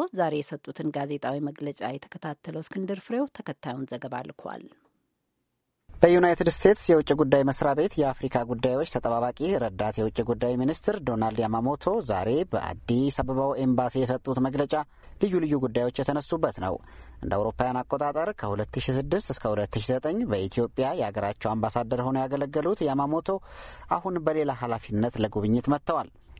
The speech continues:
Speaker 2: የኢትዮጵያ የፖለቲካ ሁኔታ ያኔ ከተመለከቱት አንጻር ከመሻሻል ይልቅ ወደ ኋላ ተመልሶ እንደሆነ ተጠይቀው ጠቅለል ያለ ምላሽ ሰጥተዋል። አገራቸው እንደዚህ አይነት ጉዳዮችን ከኢትዮጵያ መንግስት ጋር እያነሳች ያለችው በግል በሚደረጉ ውይይቶች መሆኑንም ገልጸዋል።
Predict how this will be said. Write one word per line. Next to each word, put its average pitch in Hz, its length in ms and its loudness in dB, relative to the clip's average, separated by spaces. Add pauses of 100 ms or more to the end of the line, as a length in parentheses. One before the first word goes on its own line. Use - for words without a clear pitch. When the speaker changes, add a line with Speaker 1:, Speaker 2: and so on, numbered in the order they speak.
(100)
Speaker 2:
የኢትዮጵያ 196 540 0
የፖለቲካ 165 560 -2
ሁኔታ 165 320 0 (120)
ያኔ 113 340 0
ከተመለከቱት 135 720 -2
አንጻር 160 420 -2
ከመሻሻል 123 640 -2
ይልቅ 165 260 -2
ወደ 107 160 -2
ኋላ 120 240 0
ተመልሶ 135 440 -2
እንደሆነ 143 320 2
ተጠይቀው 160 460 0 (480)
ጠቅለል 165 380 0
ያለ 131 220 0
ምላሽ 127 320 2
ሰጥተዋል። 147 440 0 (320)
አገራቸው 196 580 0
እንደዚህ 143 320 2
አይነት 139 240 0
ጉዳዮችን 151 600 0
ከኢትዮጵያ 139 460 2
መንግስት 127 340 0
ጋር 139 200 2
እያነሳች 123 560 0
ያለችው 139 460 0 (520)
በግል 185 340 2
በሚደረጉ 135 600 0
ውይይቶች 117 500 2
መሆኑንም 101 440 2
ገልጸዋል። 147 440 0